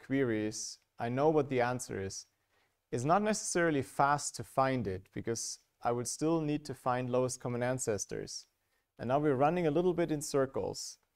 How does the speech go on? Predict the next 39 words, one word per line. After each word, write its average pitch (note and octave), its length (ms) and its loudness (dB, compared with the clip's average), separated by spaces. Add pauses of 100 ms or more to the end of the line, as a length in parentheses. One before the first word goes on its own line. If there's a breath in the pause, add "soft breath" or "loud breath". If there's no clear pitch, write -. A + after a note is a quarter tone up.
In A#2+ 280 2
unit C3+ 280 0
eight, E3 280 6
I D3+ 100 6
told D3+ 320 2
you, C#3+ 260 2
ah, C#3 220 6
you A#2+ 160 2
can, B2 380 -2 (640)
you B2 100 -8
can B2 160 -4
do, B2 340 2
uh, A2+ 200 4
longest A#2+ 400 -2
common A#2+ 220 -2
extensions C#3+ 640 -2
by A2+ 160 4
doing A#2 320 0
lowest B2 280 2
common A#2 220 -2
ancestors C3 600 -4
in A#2 100 -6
the G#2 100 -6
suffix C3+ 440 0
tree. G#2+ 300 -2 (680)
But G2+ 140 -6
now B2 320 2
you B2 160 -2
see B2+ 320 0
you A#2 140 -2
need C#3 240 2
lowest C3 340 4
common A#2+ 260 0
ancestors B2+ 760 0
to - 140 -8
do A#2 360 0
R A#2 220 6
M A2 140 4
Q. G#2+ 520 -2